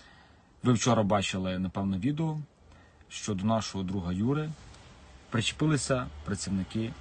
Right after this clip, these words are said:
патрульної поліції. Я кажу саме слово «причепилися», тому що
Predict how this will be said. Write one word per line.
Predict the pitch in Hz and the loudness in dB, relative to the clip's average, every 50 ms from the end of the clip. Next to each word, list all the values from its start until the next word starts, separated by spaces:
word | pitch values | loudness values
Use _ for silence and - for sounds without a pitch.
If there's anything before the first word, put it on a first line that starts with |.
| - - - | -14 -8 -2
патрульної | - 113 - 107 104 98 95 95 98 85 - | -2 -2 0 0 0 2 2 0 0 2 4
поліції. | 120 117 107 90 - - 95 110 | 4 4 4 4 0 -2 -2 -2
Я | 120 | 2
кажу | - 143 135 123 117 | 4 4 4 4 4
саме | - 135 131 127 120 | 4 4 6 6 6
слово | 113 - - 139 127 117 104 - | 4 4 4 6 6 4 2 2
«причепилися», | - 117 110 - 156 131 - 196 202 180 135 - - 107 | 2 2 4 2 2 4 4 4 6 6 4 4 2 -2
тому | - - 107 110 113 120 | 0 0 2 4 4 4
що | 113 - - - 117 110 104 | 4 2 0 2 4 4 4